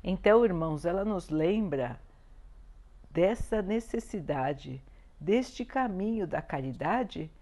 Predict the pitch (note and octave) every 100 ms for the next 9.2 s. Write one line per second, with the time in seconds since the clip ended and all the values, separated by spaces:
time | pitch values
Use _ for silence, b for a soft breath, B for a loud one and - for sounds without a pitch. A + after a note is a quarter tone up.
0 | b b - C4+ C#4+ A#3 C#4+ G4+ - A#3
1 | - D#3+ D#3+ G#3 C4+ B3+ B3+ B3+ C#4 G#3+
2 | F#3 G#3+ A#3+ C#4 - B3 G#3+ G3 G3+ G3+
3 | F3 E3+ D#3 - F#3 A3+ C4 b b b
4 | b - E4 E4 - C4+ B3 B3 C4 B3
5 | G#3+ A3 - - - - - - - -
6 | - - - - - b b b b F#4
7 | - E4 E4+ C4+ G#3+ A#3+ - F#3+ G3+ F#3+
8 | E3+ D#3+ F3 G#3+ G3 - - D3+ E3+ D3
9 | C#3 A#2+